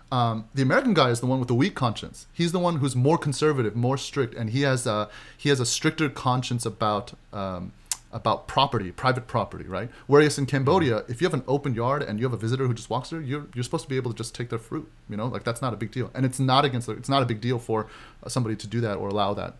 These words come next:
Speaker 1: to happen. And so in that case, he identified, "Oh, I have the weaker conscience here, right?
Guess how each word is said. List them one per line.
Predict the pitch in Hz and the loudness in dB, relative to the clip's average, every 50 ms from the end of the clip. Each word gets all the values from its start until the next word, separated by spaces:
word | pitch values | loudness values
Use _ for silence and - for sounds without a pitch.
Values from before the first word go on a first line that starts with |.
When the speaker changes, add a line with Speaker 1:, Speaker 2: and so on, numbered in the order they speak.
| - - | -16 -8
Speaker 1:
to | - 110 | -4 0
happen. | 110 127 - - 90 - - - - - - - - - - - - | 0 0 0 -2 -6 -12 -12 -18 -20 -20 -20 -20 -20 -20 -18 -8 -2
And | 131 139 | 0 2
so | - 175 170 | 4 4 4
in | 156 | 6
that | 135 160 208 247 247 | 8 6 6 6 6
case, | - 139 127 123 - - - - - - - - - - - - | 4 2 2 2 0 -8 -12 -18 -20 -20 -20 -20 -20 -20 -20 -14
he | - - 180 196 208 | -6 -2 2 4 6
identified, | 185 147 123 147 135 123 127 120 - - | 6 6 6 4 4 4 2 2 2 4
"Oh, | 190 170 - - | 4 4 4 4
I | - 175 | 2 2
have | 185 160 - 156 | 2 2 0 0
the | 151 | -2
weaker | 123 117 131 131 - 127 | 0 0 -2 -2 -2 -6
conscience | 117 - - 127 120 117 117 - 98 - - | -6 -4 -2 0 0 0 -2 -4 -8 -10 -10
here, | - 90 82 - - - - - - - - - - - - | -12 -14 -14 -14 -20 -20 -20 -20 -20 -20 -20 -20 -20 -16 -10
right? | 104 98 95 107 | -8 -6 -6 -8